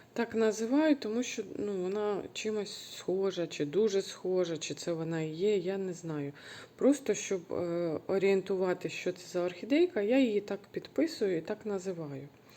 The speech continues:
Ось така квіточка розцвіла, гляньте, яка губа.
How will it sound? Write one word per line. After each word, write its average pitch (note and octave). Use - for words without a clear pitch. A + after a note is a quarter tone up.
Ось A3
така G3
квіточка E3
розцвіла, F3
гляньте, F#3
яка E3
губа. D#3